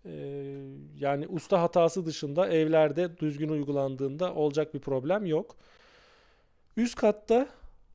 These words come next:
banyomuzun altından su kaçırmıştı bir kere köşelerden. Aşağı su kaçmasını engellemek için de ıslak zeminlerin altına balkonlarda veya açık alanlarda kullanılan membran oluyor. Ziftin örtüsünü düşünün. O şekilde onu eritiyorlar.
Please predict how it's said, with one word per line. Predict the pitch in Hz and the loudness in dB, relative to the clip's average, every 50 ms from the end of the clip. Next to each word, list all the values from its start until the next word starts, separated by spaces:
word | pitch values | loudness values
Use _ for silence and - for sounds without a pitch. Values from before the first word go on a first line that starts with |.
| - | -6
banyomuzun | 147 143 165 175 185 196 190 185 180 175 160 170 185 185 196 214 - _ _ _ _ _ _ - | 0 4 4 4 6 4 2 0 0 -2 -2 -2 -4 -4 -4 -6 -12 _ _ _ _ _ _ -2
altından | 156 156 160 165 160 - 180 175 170 175 190 202 226 196 | 2 4 4 2 2 0 -4 -2 0 0 0 0 -2 -6
su | - - 190 | -10 -10 -6
kaçırmıştı | 175 175 156 - - - 123 123 120 - - - 123 | -2 -2 -2 -2 -4 -8 -10 -10 -10 -10 -12 -12 -12
bir | 120 | -12
kere | - - 123 123 127 | -8 -8 -8 -8 -8
köşelerden. | 123 - - 143 127 - 139 127 127 123 123 120 127 156 214 220 - _ - | -10 -10 -8 -8 -6 -4 -4 -4 -2 -4 -4 -4 -4 -6 -6 -8 -10 _ -6
Aşağı | 156 147 139 - 175 175 170 | -6 -6 -4 -2 -2 -2 -2
su | - - 165 | -2 -6 -8
kaçmasını | - - 170 165 - 175 170 - - 180 170 | -4 -2 -2 -2 -4 -6 -6 -4 -2 -2 0
engellemek | 160 165 160 170 165 170 175 175 180 175 - - | 0 2 4 4 4 4 2 0 -2 -2 -6 -8
için | 170 - - 202 185 165 151 | -12 -10 -6 -6 -4 -2 -2
de | 165 190 240 233 | -2 -2 -2 -4
ıslak | - - 185 185 180 170 | -2 2 2 2 2 2
zeminlerin | 165 170 165 160 165 165 160 165 | 0 -2 0 0 2 0 0 2
altına | 165 165 170 165 - 180 190 202 226 - _ _ _ - | 0 0 0 0 -2 -2 -4 -4 -4 -6 _ _ _ 0
balkonlarda | 143 147 151 151 - 170 160 160 160 160 151 156 170 | 2 2 2 2 2 0 0 2 2 0 2 4 4
veya | 160 160 151 147 | 4 4 2 2
açık | 147 - - - 160 | 0 -4 -4 -2 -2
alanlarda | 156 151 151 151 151 147 143 156 | 0 0 0 -2 -2 -4 -4 -4
kullanılan | 147 - 156 147 147 151 170 180 175 | -6 -6 -4 -4 -4 -2 -2 -2 -2
membran | 160 147 147 147 147 147 151 151 160 170 | 0 0 0 0 0 2 2 2 2 0
oluyor. | 151 123 117 117 117 110 113 - _ _ - | -4 -6 -6 -6 -6 -8 -8 -12 _ _ -12
Ziftin | 127 139 151 151 - - 170 170 185 - 156 | -8 -8 -8 -8 -8 -10 -10 -10 -8 -2 0
örtüsünü | 147 147 143 - - - - 151 151 139 | 2 2 0 0 -6 -10 -8 -6 -6 -6
düşünün. | 127 123 - 123 117 123 - | -8 -10 -12 -12 -12 -10 -8
O | 143 127 | -8 -8
şekilde | - 147 120 131 123 135 165 | -6 -8 -8 -8 -8 -6 -4
onu | 156 151 170 | -4 -4 -4
eritiyorlar. | - 156 139 143 143 - - 160 143 123 135 175 208 - - | -6 -6 -6 -6 -8 -8 -6 -4 -4 -2 -2 -4 -6 -6 -12